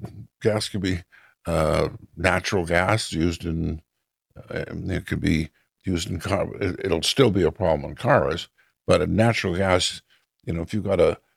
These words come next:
natural gas, uh, uh, fueling the, uh, the, your, your oil and gas, your, um, your energy consumption,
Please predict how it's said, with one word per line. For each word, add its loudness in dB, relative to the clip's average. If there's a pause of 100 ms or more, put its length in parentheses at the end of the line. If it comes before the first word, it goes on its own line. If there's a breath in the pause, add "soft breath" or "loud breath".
(140)
natural -2
gas, -2
uh, 0 (1120)
uh, -4
fueling 6
the, 2 (800)
uh, -6 (360)
the, 0 (840)
your, 0
your 2
oil 8
and 2
gas, 4
your, 2
um, -8 (760 loud breath)
your 2
energy 6
consumption, -2